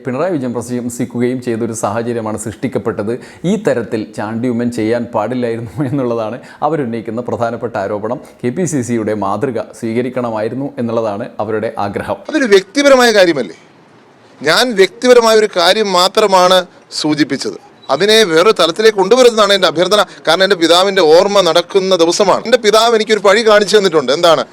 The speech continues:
Speaker 2: ക്ഷമയുടെ പാത, സഹിഷ്ണുതയുടെ പാത. എൻ്റെ പിതാവിനെ കല്ലെറിഞ്ഞവരോട് ക്ഷമിച്ച വ്യക്തിയാണ് എൻ്റെ പിതാവ്. ആ കല്ലെറിഞ്ഞ വ്യക്തിയുടെ അമ്മയുടെ നിന്നാണ് ഞാൻ എൻ്റെ ഡെപ്പോസിറ്റ് സ്വീകരിച്ച്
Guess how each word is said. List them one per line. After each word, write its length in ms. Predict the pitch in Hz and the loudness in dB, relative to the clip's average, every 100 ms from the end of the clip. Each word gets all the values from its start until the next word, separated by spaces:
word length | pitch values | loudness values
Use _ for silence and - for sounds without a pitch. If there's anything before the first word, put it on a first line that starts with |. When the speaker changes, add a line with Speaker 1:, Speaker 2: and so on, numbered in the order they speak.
| - - | -16 -4
Speaker 2:
ക്ഷമയുടെ 440 | - 185 214 220 190 | 0 2 6 6 6
പാത, 160 | 175 143 101 - - - - | 4 2 -2 -8 -20 -14 -2
സഹിഷ്ണുതയുടെ 580 | 175 214 - 233 220 202 | 0 2 2 4 4 6
പാത. 160 | 170 135 107 - - - - _ _ _ 180 | 4 4 0 -8 -20 -20 -20 _ _ _ 2
എൻ്റെ 140 | 226 185 | 2 2
പിതാവിനെ 380 | 185 208 220 214 | 2 2 2 2
കല്ലെറിഞ്ഞവരോട് 720 | 196 220 233 220 214 214 202 196 | 2 4 4 4 4 4 4 4
ക്ഷമിച്ച 320 | - 190 214 - 202 | 2 2 4 4 4
വ്യക്തിയാണ് 340 | - 202 190 | 4 4 4
എൻ്റെ 120 | 185 175 | 4 4
പിതാവ്. 280 | 160 143 120 - _ - _ _ _ _ _ 170 | 4 4 2 -4 _ -20 _ _ _ _ _ -2
ആ 20 | 214 196 | 0 0
കല്ലെറിഞ്ഞ 400 | 190 233 226 233 | 2 2 4 4
വ്യക്തിയുടെ 320 | 208 202 226 196 | 4 4 4 4
അമ്മയുടെ 320 | 196 226 226 226 220 | 2 4 6 6 4
നിന്നാണ് 280 | 214 208 208 196 | 4 2 4 2
ഞാൻ 140 | 196 202 - - 170 | 2 0 -10 -2 0
എൻ്റെ 140 | 202 196 | 4 4
ഡെപ്പോസിറ്റ് 540 | 185 208 196 202 208 190 - - - | 4 2 0 0 4 4 2 -8 -4
സ്വീകരിച്ച് 480 | 190 202 190 202 | 4 4 4 4